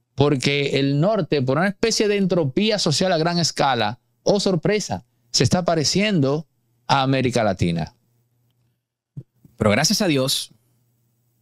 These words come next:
Speaker 2: viene, está viniendo una ola de los que tienen el consentimiento, el pensamiento correcto.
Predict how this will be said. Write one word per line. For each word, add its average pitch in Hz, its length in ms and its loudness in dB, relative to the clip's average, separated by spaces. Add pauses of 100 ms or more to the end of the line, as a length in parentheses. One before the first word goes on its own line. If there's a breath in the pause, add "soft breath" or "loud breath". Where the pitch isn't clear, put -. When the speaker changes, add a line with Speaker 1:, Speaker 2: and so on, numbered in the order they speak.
(560)
Speaker 2:
viene, 160 580 0
está - 180 0
viniendo 143 160 2
una 139 140 0
ola 131 200 0
de 120 140 0
los 117 120 -2
que 117 140 -2
tienen 135 200 0
el 135 60 -2
consentimiento, 123 440 -2
el 120 180 -2 (100)
pensamiento 147 540 0
correcto. 104 500 -8